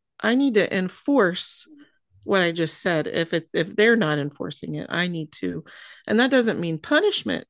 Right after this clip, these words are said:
necessarily. It means that I need to be willing to get up and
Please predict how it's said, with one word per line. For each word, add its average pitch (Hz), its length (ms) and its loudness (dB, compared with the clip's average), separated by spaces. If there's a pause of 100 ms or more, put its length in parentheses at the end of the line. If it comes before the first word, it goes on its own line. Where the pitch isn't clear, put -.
(100)
necessarily. 160 800 -2
It - 200 -2
means 180 440 -2 (520)
that 196 160 0
I 196 100 2
need 214 160 2
to 202 60 2
be 185 100 0
willing 175 300 2
to 247 100 0
get 214 240 2
up 196 320 2
and 175 320 -4